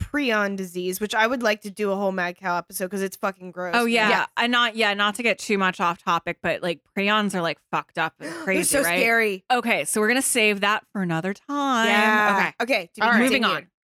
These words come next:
Speaker 2: on.
Speaker 3: Um, so Kuru arose in a village in Papua New Guinea, which is an area of the world that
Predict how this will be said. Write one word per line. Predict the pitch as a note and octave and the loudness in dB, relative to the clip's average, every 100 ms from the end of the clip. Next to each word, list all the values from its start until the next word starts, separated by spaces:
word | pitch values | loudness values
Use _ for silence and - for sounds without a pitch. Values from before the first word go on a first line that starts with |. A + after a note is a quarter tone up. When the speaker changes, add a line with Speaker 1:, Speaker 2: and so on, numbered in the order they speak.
| - | -2
Speaker 2:
on. | F#3+ F#3+ | 2 2
Speaker 3:
Um, | G3 | 0
so | F#3+ A3 | 0 0
Kuru | A3 F#4 G#4 G4 D4+ | 0 0 2 2 2
arose | A#3 G#3 F#3 F#3 G3 - | 0 0 0 0 -2 -4
in | F#3+ | -4
a | G3+ | -2
village | G3 F#3+ G3+ G3 | 0 2 0 -2
in | F#3 F#3+ F#3+ G3 | -2 0 0 -2
Papua | A3 - B3+ | -2 0 -2
New | C4 | -2
Guinea, | A3+ F3+ F3+ | -2 -2 -2
which | G3+ G3 | -4 -4
is | G3+ G3+ | -4 -4
an | F#3 | -4
area | F3+ F3+ F3 F3 F3 | -4 -2 -2 0 -2
of | F3 | -4
the | |
world | F3 E3+ E3 | -6 -6 -4
that | E3 | -4